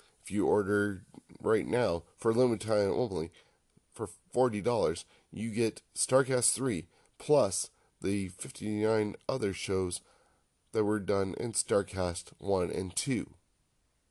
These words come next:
It's sixty-eight hours of content, and Starrcast three is gonna have eleven shows. It all starts August twenty-ninth at five thirty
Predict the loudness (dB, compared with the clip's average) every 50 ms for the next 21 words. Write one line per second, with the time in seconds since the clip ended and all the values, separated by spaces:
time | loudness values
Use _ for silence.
0 | _ _ _ _ _ _ _ _ _ _ -6 -2 0 2 2 2 2 0 -2 -2
1 | -2 -2 0 0 0 0 0 0 0 0 -2 -4 -6 -8 -4 -2 0 0 -2 -2
2 | -6 -8 -10 -10 -12 -16 _ _ _ _ _ -8 -6 -6 -4 -2 0 0 0 0
3 | 0 0 -2 0 0 -2 -2 -2 -4 -2 -2 -4 -6 -8 -14 _ _ _ -18 -14
4 | -8 -6 -6 -6 -4 -4 -4 -4 -4 -4 -4 -2 -2 -2 -2 -4 -2 0 2 2
5 | 2 0 -6 -8 -10 -12 _ -18 -10 -6 -4 -2 -2 -4 -6 -8 -10 -12 -12 -12
6 | _ _ _ _ _ _ _ _ _ _ _ _ _ _ _ _ _ _ _ -10
7 | -4 0 0 2 2 0 0 0 -2 -2 -2 -2 0 0 0 0 0 -4 -6 -4
8 | -4 -2 -2 -2 -2 -4 -2 -2 -2 -2 0 0 0 0 -2 -2 -4 -6 -6 -6
9 | -6 -8 -10